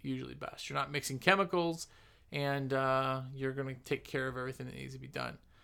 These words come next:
Um, I just had a guy, uh, that actually was trying to do hard water on brick. It was so gnarly. There's a difference between efflorescence and hard water, by the way. Efflorescence,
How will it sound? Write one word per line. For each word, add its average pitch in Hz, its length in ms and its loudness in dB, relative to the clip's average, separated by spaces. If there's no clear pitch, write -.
Um, - 320 -4
I 151 120 2
just 190 240 8
had 175 220 6
a 151 80 4
guy, 143 580 4
uh, 139 400 0
that 139 140 -6
actually 143 340 0
was 135 140 0
trying 139 300 0
to 135 80 -2
do 131 220 0
hard 160 300 4
water 139 540 6
on 135 260 0
brick. 135 440 0
It 151 100 -10
was 143 120 -2
so 151 480 0
gnarly. 143 600 -6
There's 156 180 6
a 180 60 6
difference 202 320 10
between 175 320 2
efflorescence 156 720 2
and 131 100 -6
hard 135 200 0
water, 127 320 -4
by - 140 -10
the - 80 -8
way. - 240 -16
Efflorescence, 180 880 6